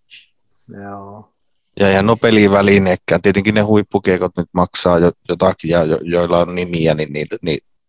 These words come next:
Speaker 2: niin sähän hinnat on noussut, mutta se aloittamisen kynnys on kuitenkin aika matala, että eihän ne,
Speaker 1: Niin
Speaker 2: millä niinku
Speaker 1: on.
Speaker 2: oikeasti
Speaker 1: Sehän
Speaker 2: pärjää, niin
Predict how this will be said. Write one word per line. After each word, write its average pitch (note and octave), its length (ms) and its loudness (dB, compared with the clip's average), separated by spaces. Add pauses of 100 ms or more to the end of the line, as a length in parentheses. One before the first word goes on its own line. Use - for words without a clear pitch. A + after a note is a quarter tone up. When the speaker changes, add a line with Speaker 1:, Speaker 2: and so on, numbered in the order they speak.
(160)
Speaker 2:
niin D#2 160 -4
sähän F2+ 280 -2
hinnat D#2+ 300 -4
on D#2 120 -6
noussut, C#2+ 400 -6
mutta D2+ 300 -4 (760)
se - 140 -2
aloittamisen D#2+ 640 -2 (220)
kynnys E2+ 340 -2
on F2 80 -4
kuitenkin E2 500 -2
aika E2 180 0
matala, C#2+ 440 -2
että - 220 -6
eihän F2+ 200 -4
ne, C#2 100 -6
Speaker 1:
Niin - 1040 -16
Speaker 2:
millä E2+ 200 4
niinku D#2 200 0
Speaker 1:
on. F2 60 2
Speaker 2:
oikeasti F2 400 0
Speaker 1:
Sehän E3 160 4
Speaker 2:
pärjää, F2+ 500 0
niin F2 220 -6